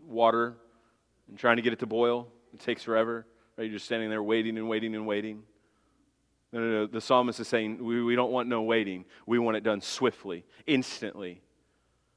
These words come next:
I want your justice, O God, instantly to come and to deal with this wickedness.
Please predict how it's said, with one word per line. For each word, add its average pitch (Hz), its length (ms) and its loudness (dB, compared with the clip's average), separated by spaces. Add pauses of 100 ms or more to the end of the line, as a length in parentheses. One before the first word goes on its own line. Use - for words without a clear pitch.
I 127 80 10
want 139 220 6
your 131 160 2
justice, 127 520 6
O 117 120 4
God, 107 300 10 (540)
instantly 147 600 2
to 117 80 4
come 107 540 2 (200)
and 131 140 0
to 117 80 -2
deal 123 240 4
with 123 160 2
this 117 200 -2
wickedness. 107 520 -4